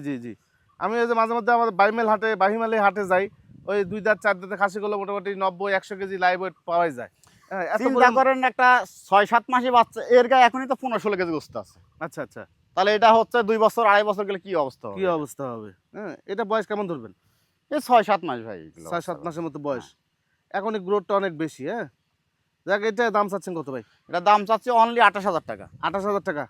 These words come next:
Speaker 2: হ্যাঁ।
Speaker 1: দাম চাচ্ছেন। ফিক্সড প্রাইস ভাই?
Speaker 2: না, একটু কম বেশি করা যাবে।
Speaker 1: জি।
Speaker 2: খরচগুলো দিতে, দিয়ে দিতে পারবো।
Speaker 1: যাক, আনকমন জিনিস আপনারা চাইছিলেন, আমি দেখা দিলাম। এখন দামে দরে যদি পড়তে হয়
Speaker 2: এগুলো
Speaker 1: আমাদের
Speaker 2: পাওয়া যায় না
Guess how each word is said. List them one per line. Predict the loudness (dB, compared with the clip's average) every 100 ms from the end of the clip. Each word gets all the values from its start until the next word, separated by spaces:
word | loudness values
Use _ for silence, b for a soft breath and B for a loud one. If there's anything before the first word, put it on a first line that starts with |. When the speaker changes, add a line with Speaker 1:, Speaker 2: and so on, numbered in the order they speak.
| -6
Speaker 2:
হ্যাঁ। | -6 -6 -8
Speaker 1:
দাম | -8 -8
চাচ্ছেন। | -12 -14 -20 _ _ _ _ _ -12
ফিক্সড | -6
প্রাইস | -2 0 0
ভাই? | -2 _ _ _ _ 0
Speaker 2:
না, | 2 2
একটু | -2 -2
কম | -2 0
বেশি | -6 0
করা | 2 4 4
যাবে। | 2 0 0 -4
Speaker 1:
জি। | -6 -2
Speaker 2:
খরচগুলো | -2 -2 -8 -6 -4 -4
দিতে, | -10 -12 -6
দিয়ে | -4 -4
দিতে | -6 -4
পারবো। | -4 -6 -14 -8
Speaker 1:
যাক, | 0 2
আনকমন | 2 -4 -4 -6
জিনিস | -6 -6 -4 -4
আপনারা | -2 -4 -2
চাইছিলেন, | -2 -2 -6 -6 -6
আমি | -4 -4
দেখা | -2 -4
দিলাম। | -2 -6 -6 _ _ -10
এখন | -6 -2 0
দামে | 0 -2
দরে | -2 -2
যদি | -4 -4
পড়তে | -6 0
হয় | 2
Speaker 2:
এগুলো | 4
Speaker 1:
আমাদের | 4 8
Speaker 2:
পাওয়া | 8 6
যায় |
না | 4